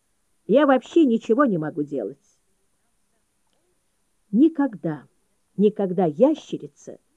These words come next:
не говорила так долго. "Слушай, давай пройдёмся". Услышав мою просьбу, она нахмурилась. "Не волнуйся". Я попытался успокоить её.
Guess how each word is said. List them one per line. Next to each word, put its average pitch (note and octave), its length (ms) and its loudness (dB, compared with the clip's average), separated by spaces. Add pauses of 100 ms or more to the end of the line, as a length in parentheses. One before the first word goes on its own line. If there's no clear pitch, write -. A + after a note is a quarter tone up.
(240)
не F#3 160 2
говорила F3 480 0
так E3 280 -8
долго. A#2 440 -6 (2250)
"Слушай, - 520 -2 (720)
давай E4 240 6
пройдёмся". E3+ 760 -2 (800)
Услышав G3+ 540 0
мою E3+ 240 0
просьбу, A#3 380 0
она F#3+ 200 0
нахмурилась. C#3+ 800 -8 (800)
"Не F4 140 6
волнуйся". A3 680 0 (800)
Я F3 180 -2
попытался F3 520 -2
успокоить F3 600 -6
её. B2+ 240 -14